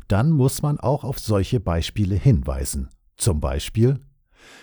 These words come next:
In Russland werden die Menschenrechte und die Demokratie mit Füßen getreten und es gibt keine Pressefreiheit. Damit wird der Regime Change als plausibel dargestellt, bevor dieses Wort im Falle Russlands überhaupt in die Debatte eingeführt wird.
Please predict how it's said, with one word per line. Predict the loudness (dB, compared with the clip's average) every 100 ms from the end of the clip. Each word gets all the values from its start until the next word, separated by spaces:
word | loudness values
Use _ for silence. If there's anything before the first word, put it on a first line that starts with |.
| -2
In | 2
Russland | 4 6 4 2 -2 -2 -2
werden | 0 0
die | 0
Menschenrechte | 2 2 0 -2 -2 -2 -4 -4 -4
und | -4 -4
die | -4
Demokratie | -2 0 -2 -4 -4 -2
mit | -2 -4
Füßen | -6 -4 -4 -4 -4
getreten | -6 -4 -2 -2 -2
und | -4 -4
es | -6 -2
gibt | -4 -4 -4
keine | -2 0 -2
Pressefreiheit. | -2 0 0 -2 -6 -4 -4 -2 -4 -6 -12 _ _ _ -20 -18
Damit | -4 0 2 4 2 0 -2
wird | 0 0 0 0
der | 0 0
Regime | 0 2 2 2
Change | 0 0 0 -2 -4
als | -4 -4 -4
plausibel | -4 0 0 0 -2 0 0
dargestellt, | 2 0 0 -2 -2 -2 -2 -2 -6 -6
bevor | -6 -4 -4 -2
dieses | -2 -2 -2 -4 -2
Wort | 0 0 -2
im | -6 -8
Falle | -4 -2 -2
Russlands | 0 -2 -2 -2 -2 -4
überhaupt | -4 -2 0 -2 -2
in | -4
die | -2 -2
Debatte | -4 -2 -2 -4 -4
eingeführt | -4 -4 -6 -6 -6 -4
wird. | -6 -8 -12